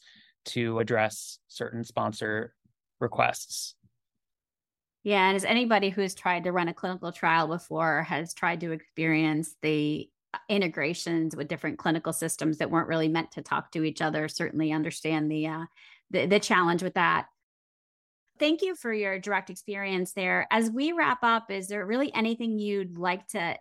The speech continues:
Speaker 2: additionally emphasize from the standpoint of how we might be able to manage, um, these trials a bit better from a biospecimen perspective?
Speaker 1: Yeah, absolutely. I think what my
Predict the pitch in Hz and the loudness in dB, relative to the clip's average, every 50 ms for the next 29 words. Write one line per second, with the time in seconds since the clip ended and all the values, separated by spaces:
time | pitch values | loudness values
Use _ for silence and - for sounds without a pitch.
0 | _ 185 170 185 202 208 - 226 214 196 - - 175 175 165 - 180 175 - - | _ -6 -2 -2 -2 -2 -2 -4 -4 -2 0 -2 -2 -2 -4 -6 -6 -6 -2 0
1 | 175 165 170 170 170 - - 180 170 170 - - - 175 175 175 165 - 185 175 | 2 4 4 2 0 -2 -4 -6 -6 -6 -6 -6 -2 -2 0 -2 -2 -2 0 0
2 | 170 156 151 151 151 - _ _ - - - 170 170 170 175 170 165 160 156 - | 2 2 0 0 -4 -8 _ _ -12 -2 0 2 2 2 2 2 2 2 0 0
3 | - 165 160 160 156 156 160 160 - - 170 160 160 151 151 151 151 156 156 - | -2 -2 0 0 0 0 -2 -4 -4 -4 -2 0 0 0 0 0 -2 -4 -6 -10
4 | - - - _ - 151 156 156 156 156 160 160 160 - - 170 151 151 147 131 | -12 -14 -10 _ -2 0 2 2 0 0 -2 -4 -4 -4 -2 0 2 2 2 0
5 | 143 139 - 165 160 143 143 - - 156 139 135 147 151 147 - 160 151 143 - | -2 -2 -2 -2 0 0 -2 -2 -2 -2 -2 -2 -2 -4 -4 -4 -4 -4 -2 -2
6 | 120 - - - - - 123 147 - - 131 123 - - 147 - - - - - | -2 -2 -2 -4 -4 -6 -6 -6 -4 -6 -6 -6 -6 -6 -8 -8 -6 -6 -6 -6
7 | - - - - 185 - _ _ _ _ _ _ _ _ _ _ _ _ - 135 | -6 -6 -8 -8 -8 -10 _ _ _ _ _ _ _ _ _ _ _ _ 4 4
8 | 156 139 113 127 131 127 - - 131 120 117 117 113 113 110 113 - - 135 135 | 6 6 6 4 2 2 2 0 0 0 0 0 -2 -2 -2 -2 -2 -2 -4 -4
9 | 139 - 175 185 190 196 190 - - - - _ _ _ _ _ _ _ _ 139 | -4 -2 0 0 0 0 -2 -8 -16 -20 -20 _ _ _ _ _ _ _ _ -4
10 | 139 143 139 127 123 123 | -4 -2 0 2 2 4